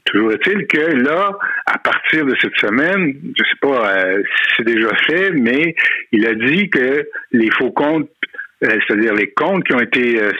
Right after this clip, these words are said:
suspendus par, euh, Twitter, euh, vont être rétablis, dont les soixante-dix mille liés à la mouvance complotiste, euh, QAnon. Euh, je sais pas si ça va se passer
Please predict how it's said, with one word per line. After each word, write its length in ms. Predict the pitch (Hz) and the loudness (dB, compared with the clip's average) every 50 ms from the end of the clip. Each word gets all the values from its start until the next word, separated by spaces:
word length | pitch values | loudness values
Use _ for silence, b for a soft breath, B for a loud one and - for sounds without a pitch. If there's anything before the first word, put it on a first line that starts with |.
| - | -4
suspendus 760 | - - - - - 123 120 117 110 110 113 120 131 151 165 - - | -2 -2 -2 0 0 0 0 0 -2 0 0 0 0 0 -2 -2 -4
par, 220 | - 101 101 98 | -2 -2 0 0
euh, 120 | 101 101 95 - | 0 -2 0 0
Twitter, 340 | - 123 110 - 139 143 160 170 165 - - - _ _ _ _ _ - B B B B _ - - | 0 -2 0 0 0 0 0 -2 -4 -8 -14 -20 _ _ _ _ _ -10 B B B B _ -4 -2
euh, 160 | 123 110 117 | 0 0 0
vont 200 | 120 113 139 151 | 0 0 0 0
être 140 | 143 139 143 | 0 0 0
rétablis, 460 | 135 131 - 131 117 113 127 160 165 | 0 0 0 0 0 0 0 0 0
dont 260 | 131 127 127 135 151 | 0 0 0 0 0
les 160 | 147 123 113 107 | 2 2 2 0
soixante-dix 680 | - - 127 - - 147 139 139 135 127 117 113 113 113 | 0 0 -2 -2 0 0 0 2 0 0 0 0 0 2
mille 400 | 117 123 131 151 156 147 139 135 B B B B B B - | 2 2 2 2 0 0 -2 -2 B B B B B B -6
liés 680 | 107 107 107 117 117 127 135 143 147 147 151 170 - - - | -4 -2 0 2 2 2 2 2 0 0 -2 -4 -6 -4 -2
à 340 | 107 120 120 120 123 123 - - | -2 0 0 0 0 -2 -2 -2
la 140 | 123 113 113 | -2 0 0
mouvance 460 | 117 120 117 110 120 127 135 135 120 - - - - - | 0 0 0 0 0 0 0 0 0 -2 -2 -4 -6 -4
complotiste, 520 | - 110 104 - 117 107 - - - 135 120 - - - | -4 -2 -2 0 -2 -2 -2 -2 -2 0 0 -2 -2 0
euh, 180 | 110 101 101 95 | 0 0 0 0
QAnon. 680 | - - - 147 131 123 120 110 104 101 98 98 104 - _ _ B B B B B B B B B B B - - | 0 0 0 0 0 0 0 0 0 0 -2 -2 -4 -10 _ _ B B B B B B B B B B B -2 -2
Euh, 380 | 123 107 107 107 107 101 101 104 110 117 - _ _ _ _ _ _ - | 0 0 0 0 0 0 -2 -2 -6 -10 -14 _ _ _ _ _ _ -2
je 120 | - - - - | -2 -2 0 -2
sais 80 | - - | -4 -2
pas 120 | - 139 131 | 0 -2 0
si 120 | 131 - - - | 0 0 0 0
ça 100 | 139 120 | 0 0
va 120 | 117 120 117 | -2 -2 -2
se 100 | - - | -2 -2
passer 760 | - 127 120 117 110 - 147 160 175 196 202 208 202 - - | 0 0 0 0 0 0 0 0 0 0 0 0 -2 -4 -8